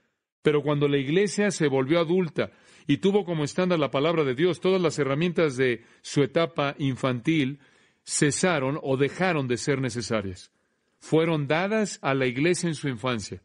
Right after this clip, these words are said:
Y esa es la razón por la que digo que quizás en algún campo extranjero,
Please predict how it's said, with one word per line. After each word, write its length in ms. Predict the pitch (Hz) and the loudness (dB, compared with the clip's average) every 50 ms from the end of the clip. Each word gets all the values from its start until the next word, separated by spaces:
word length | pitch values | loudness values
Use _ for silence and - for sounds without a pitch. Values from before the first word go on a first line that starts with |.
| _ _ _ _ _ _ _ _ _ _ _ - | _ _ _ _ _ _ _ _ _ _ _ 0
Y 80 | - 165 | 0 2
esa 100 | 165 202 | 2 4
es 60 | 196 | 2
la 100 | 190 175 | 2 2
razón 280 | 170 160 - 196 208 185 | 2 0 0 0 0 0
por 100 | 202 165 | 2 0
la 100 | 147 - | 0 0
que 80 | 151 | 0
digo 160 | 151 190 190 | 2 2 2
que 140 | 151 156 143 | 2 0 -2
quizás 500 | 123 139 123 - 175 190 208 214 - - - - - - - | -4 -4 -2 0 0 0 0 0 -4 -8 -18 -20 -16 -6 -2
en 140 | 139 139 143 | 0 2 2
algún 240 | 139 135 175 185 160 | 2 0 0 0 0
campo 260 | 185 185 165 165 170 | 0 -2 0 0 -2
extranjero, 720 | 139 - - 135 123 117 - 170 180 196 208 202 202 202 | -2 -2 -4 -4 -4 -4 -2 0 0 2 2 0 -2 -4